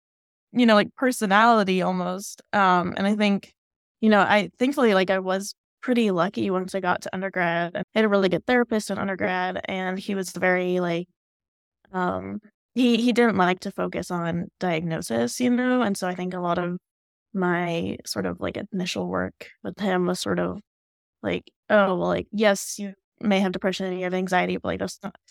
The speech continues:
who you are," you know? And I feel like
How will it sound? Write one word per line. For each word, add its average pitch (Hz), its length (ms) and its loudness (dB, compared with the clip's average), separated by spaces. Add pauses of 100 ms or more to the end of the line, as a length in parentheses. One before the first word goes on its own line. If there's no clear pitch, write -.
who 196 380 -6 (440)
you 101 140 -4 (100)
are," 190 500 2
you 285 240 -2
know? 330 200 6
And 247 80 4
I 220 60 2
feel 202 140 0
like 190 140 0